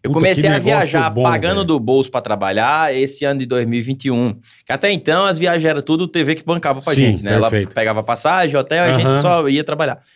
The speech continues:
Speaker 1: E ganhava pra isso na maioria das vezes, né? É... e aí eu comecei agora em dois mil e vinte e um a, a produzir um filme, né? Um, um filme. A gente botou
Speaker 2: Pô, que
Speaker 1: na
Speaker 2: legal.
Speaker 1: Cine direitinho, cadastrou,
Speaker 2: Como
Speaker 1: Biblioteca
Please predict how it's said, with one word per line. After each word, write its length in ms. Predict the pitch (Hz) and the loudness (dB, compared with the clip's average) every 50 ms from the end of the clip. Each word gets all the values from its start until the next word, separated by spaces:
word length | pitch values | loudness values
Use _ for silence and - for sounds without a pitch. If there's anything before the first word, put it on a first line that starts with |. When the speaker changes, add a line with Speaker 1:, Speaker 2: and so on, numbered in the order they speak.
| _ _ 139 - | _ _ _ -2
Speaker 1:
E 80 | 170 175 | 0 0
ganhava 340 | 190 202 190 175 175 185 180 | 2 2 0 0 -2 -2 -2
pra 160 | 190 190 175 | -2 0 0
isso 400 | 175 170 170 - 190 180 156 131 | 0 -2 -2 -2 0 0 2 2
na 100 | 120 120 117 | 0 0 0
maioria 280 | 117 120 123 123 127 | 2 2 2 2 2
das 180 | 127 127 113 107 | 2 0 0 -2
vezes, 260 | 107 101 98 92 98 | -4 -6 -6 -8 -8
né? 160 | 104 101 101 107 107 - _ _ _ _ _ _ _ _ _ _ _ _ _ _ | -10 -10 -10 -12 -16 -20 _ _ _ _ _ _ _ _ _ _ _ _ _ _
É... 800 | - 104 104 104 104 104 101 98 98 95 92 92 92 95 92 69 107 | -10 -8 -6 -4 -4 -4 -4 -4 -6 -6 -6 -8 -8 -8 -10 -8 -4
e 80 | 110 | -2
aí 100 | 120 135 | 0 0
eu 60 | 147 156 | 0 0
comecei 380 | 165 170 185 180 - 165 165 | -2 -4 -4 -4 -2 -2 -2
agora 240 | 175 160 143 143 139 | 0 0 0 0 0
em 300 | 131 123 117 110 107 101 | 0 -2 -4 -4 -4 -4
dois 140 | 98 104 101 | -4 -4 -4
mil 100 | 104 101 | -4 -6
e 20 | |
vinte 180 | 95 98 92 - | -8 -10 -10 -8
e 40 | 131 | -8
um 160 | 160 143 107 - - _ _ _ _ _ _ _ _ _ | -6 -6 -8 -10 -18 _ _ _ _ _ _ _ _ _
a, 140 | - 104 107 98 - - 98 | -8 -8 -8 -6 -8 -10 -10
a 40 | 101 | -8
produzir 320 | - 117 120 120 110 147 | -6 -6 -6 -4 -4 -6
um 40 | 170 | -6
filme, 320 | 170 - 120 101 95 92 95 | -6 -4 -4 -4 -4 -4 -6
né? 140 | 98 104 | -6 -4
Um, 440 | 113 120 107 104 95 90 71 80 76 - _ - | -4 -4 -4 -6 -8 -10 -12 -14 -16 -18 _ -20
um 60 | - | -20
filme. 240 | - - - 101 - | -20 -20 -18 -18 -16
A 80 | 104 101 | -14 -14
gente 180 | 107 107 104 | -14 -14 -8
botou 240 | 101 104 101 98 104 | -6 -4 -4 -2 -2
Speaker 2:
Pô, 60 | 101 | 0
que 60 | 113 | 0
Speaker 1:
na 60 | 117 120 | 0 0
Speaker 2:
legal. 260 | 117 110 113 113 107 147 | 0 0 0 0 0 0
Speaker 1:
Cine 180 | 135 127 120 | -2 -4 -4
direitinho, 520 | 101 104 101 98 95 92 - 131 135 127 107 | -4 -4 -4 -6 -6 -8 -6 -6 -6 -4 -4
cadastrou, 720 | - 101 98 95 95 - - - 120 135 131 123 117 107 | -4 -4 -4 -4 -6 -8 -6 -2 2 2 2 2 2 -2
Speaker 2:
Como 80 | 110 - - - - - 107 95 123 131 | -4 -8 -18 -20 -14 -10 -4 0 0 2
Speaker 1:
Biblioteca 220 | 135 127 113 110 | 2 2 0 0